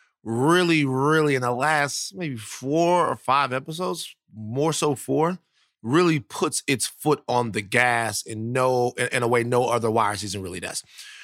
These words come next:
But having said that, I still think that season three for me is the most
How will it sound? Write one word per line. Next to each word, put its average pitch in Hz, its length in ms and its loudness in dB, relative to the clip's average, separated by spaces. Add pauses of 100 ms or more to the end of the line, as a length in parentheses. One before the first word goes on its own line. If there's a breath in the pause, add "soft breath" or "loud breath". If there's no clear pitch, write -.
(180 loud breath)
But 165 140 4
having 220 240 2
said 214 240 0
that, 170 160 2
I 151 80 2
still 196 260 -2
think 175 380 -4 (640)
that 139 300 -2
season 175 400 -2
three 160 240 0
for 139 160 -4
me 127 480 0 (960)
is 160 300 0
the 139 80 -4
most 127 680 0